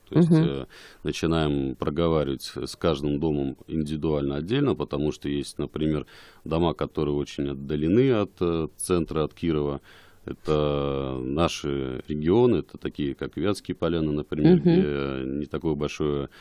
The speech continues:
Speaker 1: желающих подрядчиков туда уехать, например, или там, э, не знаю, Злоб-, Слободской район или Яранск, к примеру, где у нас, э, тоже есть, э, ряд подвисших объектов, которые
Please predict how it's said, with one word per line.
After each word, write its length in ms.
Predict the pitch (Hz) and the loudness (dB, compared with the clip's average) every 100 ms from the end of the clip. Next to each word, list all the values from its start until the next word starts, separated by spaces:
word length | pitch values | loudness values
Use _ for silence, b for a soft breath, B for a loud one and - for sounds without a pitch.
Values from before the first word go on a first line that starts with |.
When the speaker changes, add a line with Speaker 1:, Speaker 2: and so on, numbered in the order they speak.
| b - | b -6
Speaker 1:
желающих 640 | 78 80 76 73 - - | 0 2 2 0 -6 -6
подрядчиков 600 | 78 76 76 - - 71 | -4 0 -2 -4 -10 -8
туда 260 | 76 71 71 | -4 -4 -2
уехать, 500 | 71 73 65 69 - | -2 -4 -4 -8 -10
например, 480 | 67 71 69 67 65 | -10 -6 -6 -4 -4
или 220 | 92 71 | -4 -4
там, 380 | - 67 69 - b b b b b - | -4 -4 -4 -6 b b b b b -6
э, 1000 | 73 71 69 67 67 65 64 62 62 64 | -4 -2 -4 -4 -6 -8 -8 -10 -10 -10
не 120 | 71 | -10
знаю, 200 | 67 69 | -8 -8
Злоб-, 260 | 69 71 - | -8 -10 -10
Слободской 580 | - 80 76 - 117 117 | -4 -2 -2 -2 2 4
район 420 | 107 101 92 78 | 4 4 2 2
или 140 | 67 | -2
Яранск, 460 | 67 73 92 101 - - - | -2 0 2 2 -2 -14 -12
к 80 | - | -4
примеру, 400 | 78 78 76 69 | 0 0 0 -2
где 220 | 69 73 | -2 -2
у 80 | 71 | -2
нас, 280 | 71 - | -4 -4
э, 120 | 71 67 | -6 -2
тоже 320 | 82 71 73 | -2 -2 0
есть, 340 | 76 73 - | -2 -2 -6
э, 260 | 76 71 69 | -4 -2 0
ряд 180 | 78 73 | 0 0
подвисших 640 | 76 73 78 - 71 - | -2 -2 -4 -4 -6 -4
объектов, 500 | 73 71 85 98 76 | -4 -2 -2 -2 -4
которые 540 | - 71 82 78 76 | -6 -6 -2 0 0